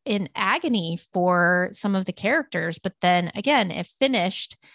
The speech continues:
and there is a sense of hope. It is very open ending for interpretation to a lot of it. Again, where the, it, it, in the romance, like, if you're looking for a show about romance, none of the main characters' romances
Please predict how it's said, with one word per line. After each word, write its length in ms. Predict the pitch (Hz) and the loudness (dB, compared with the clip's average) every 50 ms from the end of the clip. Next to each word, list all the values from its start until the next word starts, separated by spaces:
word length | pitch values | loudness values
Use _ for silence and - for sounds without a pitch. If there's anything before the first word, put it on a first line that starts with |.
| _ _ _ _ - | _ _ _ _ -4
and 380 | 262 226 220 214 196 196 202 | -2 0 0 2 0 0 0
there 220 | 185 175 175 175 185 | -2 -2 -2 -2 -2
is 160 | 202 240 262 | -2 -2 -2
a 80 | 311 | -4
sense 260 | 311 - - 294 269 285 | -6 -6 -6 -6 -4 -4
of 80 | 285 | -4
hope. 220 | - 302 302 - - | -2 -2 -4 -4 -4
It 80 | - 214 | -6 -4
is 300 | 196 190 180 190 180 - - | -4 -4 -4 -6 -8 -4 0
very 320 | 226 247 277 294 285 226 | 2 2 2 2 0 -2
open 260 | - 175 185 - 180 | -2 -4 -2 -2 -4
ending 500 | 165 156 160 160 165 160 156 151 156 160 - _ _ _ _ _ | -4 -4 -6 -6 -6 -6 -6 -8 -10 -12 -16 _ _ _ _ _
for 240 | _ - - 202 196 | _ -4 -2 -2 0
interpretation 1040 | - - - 190 - 196 175 - 175 - 180 175 165 - - 190 170 165 160 160 - | 0 -2 -4 -4 -2 -4 -4 -4 -4 -4 -4 -4 -4 -2 -4 -4 -2 -4 -4 -6 -8
to 160 | - - 190 - | -8 -8 -6 -4
a 60 | - | -2
lot 300 | 180 180 185 202 220 220 | 0 0 2 2 2 0
of 160 | 202 180 - | 0 0 0
it. 220 | 165 165 165 - _ _ _ _ _ _ _ _ _ _ | 0 0 -2 -2 _ _ _ _ _ _ _ _ _ _
Again, 340 | - 233 247 262 220 175 165 | -2 0 0 0 0 0 -2
where 180 | 170 185 190 208 | 0 2 2 2
the, 160 | 202 - - | 2 0 -2
it, 340 | - 247 254 - 277 254 - | -2 -4 -2 -2 -4 -6 -4
it, 220 | - 247 - - - _ _ - | -4 -6 -6 -8 -12 _ _ -4
in 80 | - 233 | -2 0
the 100 | 226 202 | 0 0
romance, 560 | 196 214 214 240 269 285 247 220 208 208 - | 2 2 2 2 2 2 0 0 -2 -6 -8
like, 80 | 214 208 | -8 -8
if 100 | 196 - | -6 -4
you're 140 | 208 214 | -2 -2
looking 420 | 208 208 247 254 254 269 254 247 247 | 0 2 0 0 2 0 0 0 0
for 480 | - - 220 220 202 196 185 185 - - _ _ _ _ _ _ - | -2 0 0 2 2 2 0 -2 -6 -12 _ _ _ _ _ _ -8
a 80 | - 190 | -8 -8
show 280 | - - - 226 214 | -6 -2 0 0 0
about 340 | 202 185 202 190 185 165 190 | 2 2 0 0 0 0 -2
romance, 520 | 196 190 196 202 180 175 170 170 - - - | -4 -4 -4 -2 -4 -4 -4 -6 -10 -14 -12
none 420 | - 208 208 202 202 208 226 277 370 | -6 -2 0 2 4 4 4 2 2
of 200 | 359 277 214 190 | 0 -2 -2 -2
the 200 | 190 175 170 170 | 0 0 0 0
main 300 | 180 175 170 165 165 165 | -2 -4 -4 -4 -6 -6
characters' 580 | - 202 190 180 175 - - 180 175 170 170 | -2 -2 -2 -2 -2 -4 -4 -4 -4 -4 -2
romances 640 | - 170 170 175 175 175 175 185 - 190 180 175 - | -2 0 0 2 0 0 0 -2 -2 -4 -4 -4 -6